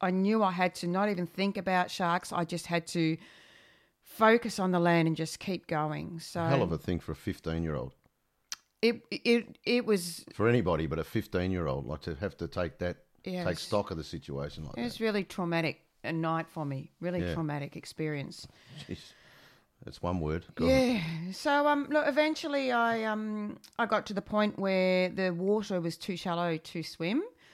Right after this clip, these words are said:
Speaker 1: but I also couldn't walk 'cause I was sinking down into mud, so I had to crawl. And I was on hands and knees, and I'd take, you know, a, a, a step forward, whatever you call it, a straight forward, and, um,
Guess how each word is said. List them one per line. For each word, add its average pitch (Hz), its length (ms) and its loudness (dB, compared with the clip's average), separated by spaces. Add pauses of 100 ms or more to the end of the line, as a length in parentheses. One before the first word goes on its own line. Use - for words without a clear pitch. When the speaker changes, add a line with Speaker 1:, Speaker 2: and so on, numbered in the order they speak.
(220)
Speaker 1:
but 175 240 4
I 180 80 4
also 185 360 -2
couldn't 170 280 -4
walk 175 300 0
'cause - 120 -10
I 165 60 0
was 156 120 -4
sinking 170 360 -4
down 160 200 0
into 156 240 -4
mud, 202 340 0
so 165 200 -2
I 160 100 0
had 165 220 -6
to 160 80 -16
crawl. 214 500 -4 (520)
And 185 560 2
I 196 80 4
was 185 140 0
on 180 100 2
hands 180 380 0
and 170 140 2
knees, 160 540 -2 (160)
and 165 480 0
I'd 160 320 2 (680)
take, 160 400 -6
you 151 100 -4
know, 147 200 -6 (280)
a, 139 160 -6 (340)
a, 135 180 -8 (1040)
a 139 160 -2 (220)
step - 400 -4
forward, 165 340 0
whatever 156 220 -4
you 151 60 -2
call 160 240 0
it, 175 80 -2 (120)
a 151 120 -6
straight 156 440 -8
forward, 165 280 -2
and, 160 260 -2
um, 165 300 -2